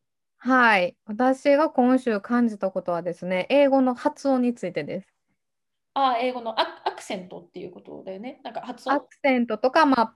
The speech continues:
Speaker 1: もう普通にプロナンセーション、なんか普通の発音も。
Speaker 2: うん。
Speaker 1: そうそうそう。で、まあ、今までアメリカとかオーストラリアと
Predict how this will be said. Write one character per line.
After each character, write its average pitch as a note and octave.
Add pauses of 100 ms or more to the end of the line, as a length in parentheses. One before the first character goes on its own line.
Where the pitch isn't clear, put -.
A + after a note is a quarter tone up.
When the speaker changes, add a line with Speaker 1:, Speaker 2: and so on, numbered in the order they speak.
Speaker 1:
も G#3+
う -
普 -
通 A3+
に G#3
プ A3
ロ A3
ナ G#3
ン G#3+
セ G3
ー -
シ F3
ョ E3+
ン、 G#3+
な A3
ん F3+
か F#3
普 -
通 E3+
の E3+
発 -
音 D#3+
も。 A3+ (540)
Speaker 2:
う -
ん。 C4+
Speaker 1:
そ C4
う A3
そ G3+
う G3
そ F3+
う。 - (260)
で、 C#4+
ま D4+
あ、 A3
今 E4+
ま D#4
で G#3+
ア A3
メ A#3
リ A#3
カ A3+
と E3+
か E3
オ F#3+
ー G3
ス -
ト G3+
ラ G3
リ F3
ア D#3+
と -